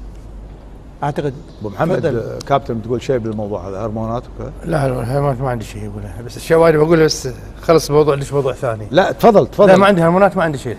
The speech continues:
Speaker 2: ندخل من غير الهرمونات، ادخل.
Speaker 3: من غير الهرمونات دكتور، المعروف إن كل الرياضيين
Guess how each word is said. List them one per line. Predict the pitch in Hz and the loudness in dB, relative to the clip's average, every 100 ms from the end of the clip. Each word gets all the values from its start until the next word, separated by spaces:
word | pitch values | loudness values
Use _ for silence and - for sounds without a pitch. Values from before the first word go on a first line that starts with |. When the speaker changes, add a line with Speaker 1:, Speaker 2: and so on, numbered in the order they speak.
| - | 0
Speaker 2:
ندخل | 208 - 214 | 0 4 4
من | |
غير | 175 220 170 | 6 6 6
الهرمونات، | 147 143 139 120 147 | 4 2 0 0 -2
ادخل. | 170 143 | -4 -2
Speaker 3:
من | 139 | 2
غير | 175 | 4
الهرمونات | 160 165 170 | 4 2 0
دكتور، | 151 143 - 185 | -2 -4 2 2
المعروف | 156 143 160 185 165 | 2 0 -2 -2 -2
إن | 160 151 135 117 - - | -2 -2 -2 -6 -12 -8
كل | 180 | -2
الرياضيين | 170 165 147 147 151 180 | 2 2 2 -2 -2 -4